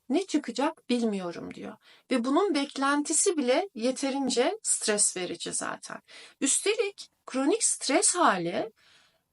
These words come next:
ba-, otoimmün hastalıklardaki o süreci maalesef çok kötü etkiliyor. Yani kısır döngü birbirini destekleyerek devam ediyor. Stres otoimmün hastalığı, otoimmün hastalık stresi destekliyor.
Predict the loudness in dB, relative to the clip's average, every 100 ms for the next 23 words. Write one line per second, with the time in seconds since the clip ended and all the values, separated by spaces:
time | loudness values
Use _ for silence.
0 | _ 0 2 0 0 0 2 0 0 0
1 | 0 2 0 -2 -2 2 4 4 0 0
2 | -2 0 2 2 2 2 0 -2 0 2
3 | 4 4 4 2 2 -2 0 -2 -2 -4
4 | -4 -6 -8 -8 -8 -6 -4 0 0 0
5 | -2 -2 2 2 2 0 -2 -2 0 0
6 | 0 -2 0 0 0 0 0 0 -2 0
7 | 2 2 -2 0 2 4 4 2 -2 -8
8 | -10 -12 -18 -20 -12 -4 -4 0 0 2
9 | 2 0 -4 -6 -2 0 0 -2 0 0
10 | 0 0 2 2 2 0 0 0 0 -2
11 | 0 0 0 0 0 0 -4 -6 -6 -2
12 | 0 0